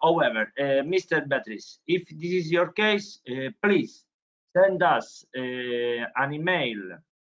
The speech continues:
as regard the problem you are using to our help desk, uh, the email I provided you before, in order that once you receive this email, uh,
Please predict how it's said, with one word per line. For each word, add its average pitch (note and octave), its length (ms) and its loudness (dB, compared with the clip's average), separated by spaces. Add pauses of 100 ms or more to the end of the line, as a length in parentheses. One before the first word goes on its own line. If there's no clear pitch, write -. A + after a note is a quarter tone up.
(140)
as A#2+ 140 -2
regard C#3+ 440 2
the A#2+ 120 -4
problem A2+ 480 -2
you A#2+ 80 -8
are C3+ 120 -4
using D3 440 -6 (720)
to D#3+ 260 -4 (280)
our A#2 500 -6
help D3 220 0 (180)
desk, F3 460 0
uh, F3+ 140 -2 (200)
the G#2+ 360 -8
email B2+ 280 -6 (120)
I A#2+ 60 -2
provided A#2 360 -4
you A2+ 280 -8
before, F#3 420 2 (520)
in C#3 160 -6
order C#3 320 2
that C#3 240 0
once C#3+ 300 -2
you D3 80 -2
receive C#3 320 -4
this C3 160 -6
email, D#3+ 560 0
uh, G#2+ 400 -6